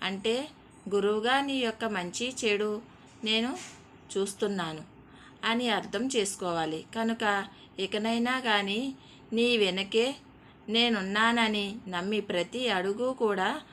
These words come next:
కంగారు పడకుండా వేయి. అదే నీకు శుభవార్తలను తీసుకొచ్చి పెడుతుంది. ఇక నువ్వు కోరుకున్న కోరికలన్నీ కూడా, నువ్వు ఎదురు చూస్తున్న ఎదురు చూపులన్నీ కూడా త్వరలోనే నీ దగ్గరకు రాబోతున్నాయి.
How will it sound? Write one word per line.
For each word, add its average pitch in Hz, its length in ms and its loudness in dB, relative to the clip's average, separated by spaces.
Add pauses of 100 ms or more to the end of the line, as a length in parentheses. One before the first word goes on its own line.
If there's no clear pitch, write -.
(180)
కంగారు 185 420 -2
పడకుండా 214 480 0 (120)
వేయి. 160 320 -2 (480)
అదే 202 200 4 (140)
నీకు 254 200 -2 (100)
శుభవార్తలను 214 800 -2 (100)
తీసుకొచ్చి 208 500 -2
పెడుతుంది. 170 520 -4 (600)
ఇక 262 100 -2 (120)
నువ్వు 254 240 0 (240)
కోరుకున్న 214 460 0 (140)
కోరికలన్నీ 202 720 0 (120)
కూడా, 208 240 2 (760)
నువ్వు 254 180 -2 (140)
ఎదురు 214 300 -2
చూస్తున్న 254 400 -2 (120)
ఎదురు 208 260 -2
చూపులన్నీ 226 600 2 (140)
కూడా 196 260 0 (460)
త్వరలోనే 220 640 0 (280)
నీ 233 120 2 (140)
దగ్గరకు 208 480 -2
రాబోతున్నాయి. 180 800 -2